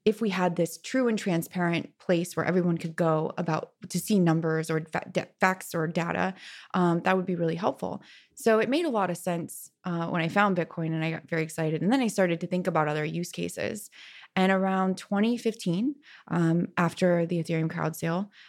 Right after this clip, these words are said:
I started to see where, um, non-fungible on-chain, you know, smart contracts and an intelligence layer on the blockchain would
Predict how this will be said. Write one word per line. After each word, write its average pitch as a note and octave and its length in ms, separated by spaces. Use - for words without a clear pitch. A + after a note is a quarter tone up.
I E3+ 260
started G3 460
to B3 80
see F3 320
where, D#3+ 640
um, D#3 540
non-fungible E3+ 1080
on-chain, E3+ 800
you E3 140
know, E3 60
smart F3+ 380
contracts E3 760
and F3 280
an F3 80
intelligence F3 520
layer D#3+ 180
on D#3+ 120
the D#3+ 60
blockchain E3 480
would F3 260